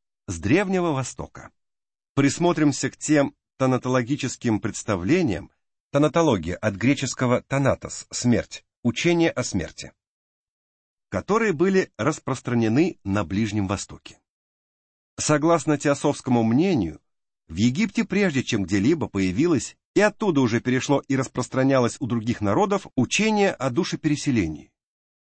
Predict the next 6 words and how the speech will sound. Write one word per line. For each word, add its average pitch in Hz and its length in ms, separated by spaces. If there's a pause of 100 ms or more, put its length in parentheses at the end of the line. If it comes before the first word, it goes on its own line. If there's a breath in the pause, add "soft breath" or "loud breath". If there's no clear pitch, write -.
(160)
Царева, 104 680
учение 185 640
метампсихоза, 127 920 (380)
переселение 151 540
душ, 95 320
сборник, 107 640